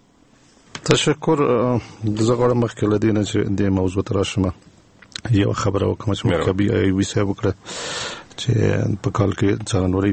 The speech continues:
Speaker 1: پنځلس زره قضیې بررسي کوي او دیارلس زره نهه سوه نهه نوي د څارنوالانو له خوا نه جوړیږي. کشف د جرم د قانون اساسي پر بنیاد د، اه، پولیسو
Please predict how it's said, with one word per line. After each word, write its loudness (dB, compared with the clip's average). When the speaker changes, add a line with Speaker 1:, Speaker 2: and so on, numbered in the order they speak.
Speaker 1:
پنځلس 0
زره 0
قضیې 0
بررسي -2
کوي 2
او 0
دیارلس 0
زره 0
نهه 0
سوه 0
نهه 2
نوي 2
د 0
څارنوالانو -2
له 0
خوا -4
نه 2
جوړیږي. 2
کشف 0
د 4
جرم 2
د 0
قانون 0
اساسي -2
پر 0
بنیاد 2
د، 0
اه، 0
پولیسو 2